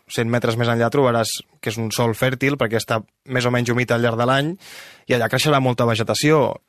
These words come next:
Llavors, des del meu punt de vista, és relativament natural que estigui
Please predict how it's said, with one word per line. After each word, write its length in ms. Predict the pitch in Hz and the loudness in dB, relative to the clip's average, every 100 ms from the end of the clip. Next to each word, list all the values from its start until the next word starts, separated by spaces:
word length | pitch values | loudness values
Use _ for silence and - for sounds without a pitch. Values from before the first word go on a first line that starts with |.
| - | -4
Llavors, 460 | 123 123 135 143 - - - - | 0 2 0 -2 -6 -10 -20 -4
des 120 | 143 | 0
del 120 | 139 | 2
meu 120 | 139 135 | 0 0
punt 140 | 160 | 2
de 60 | 147 | 2
vista, 280 | 139 - 151 | 2 2 2
és 200 | 143 - - - _ | 2 -2 -8 -20 _
relativament 500 | 139 127 131 147 139 156 | 0 0 2 2 4 2
natural 340 | 139 139 160 | 2 0 0
que 80 | - | -2
estigui 380 | - 120 113 | -2 -2 -2